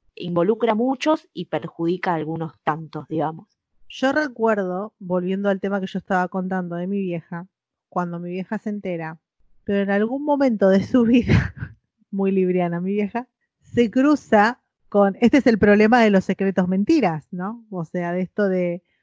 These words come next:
Speaker 2: y lo voy a contar a esto porque la discusión que viene después en base a lo que pasa es una discusión que se da muy a menudo en torno a estas mentiras disfrazadas de secretos.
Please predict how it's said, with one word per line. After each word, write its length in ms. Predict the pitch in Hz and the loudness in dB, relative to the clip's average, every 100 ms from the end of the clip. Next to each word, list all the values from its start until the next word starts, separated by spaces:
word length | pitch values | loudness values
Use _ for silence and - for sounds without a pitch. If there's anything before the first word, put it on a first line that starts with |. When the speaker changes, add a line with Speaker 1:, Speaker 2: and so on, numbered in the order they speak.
| _ _ _ _ | _ _ _ _
Speaker 2:
y 160 | 226 214 | -2 2
lo 160 | 208 208 | 4 6
voy 120 | 285 | 6
a 100 | 294 | 6
contar 320 | 254 247 254 | 4 4 4
a 60 | 262 | 2
esto 200 | - 247 | 0 -2
porque 560 | 220 202 214 214 - _ _ _ | -4 -2 -2 -2 -8 _ _ _
la 220 | 220 220 | -2 2
discusión 640 | 208 208 - 208 - 302 320 | 2 -2 -4 -4 0 0 0
que 160 | 285 | -4
viene 420 | 233 220 196 185 175 | -2 -2 -2 -6 -10
después 760 | 170 170 - - 226 294 - - | -8 -8 -8 0 2 2 -2 -6
en 220 | 190 180 | -4 -2
base 260 | 175 - 165 | -2 -2 -6
a 40 | |
lo 120 | 170 | -4
que 120 | 190 | -6
pasa 480 | 180 240 - 285 285 _ _ _ - | 0 0 2 0 0 _ _ _ -6
es 200 | 220 254 | -4 0
una 140 | 240 | 0
discusión 480 | 214 - 214 226 233 | 0 -2 -2 -2 -2
que 100 | 254 | -4
se 180 | - 196 | -2 2
da 300 | 202 214 - | 2 2 -2
muy 360 | 208 208 226 247 | -6 0 4 4
a 80 | 226 | 4
menudo 360 | 214 220 233 | 4 4 4
en 140 | 226 202 | 2 4
torno 420 | 202 202 214 214 | 4 4 4 2
a 100 | 196 | 2
estas 420 | 185 - 202 - | 0 0 -2 0
mentiras 640 | 185 175 - 202 208 220 - | -2 -2 2 2 4 2 0
disfrazadas 540 | 196 180 - 196 190 | -2 -2 2 2 2
de 100 | 180 | 0
secretos. 640 | 180 - 165 160 151 147 | -4 -4 -6 -6 -12 -16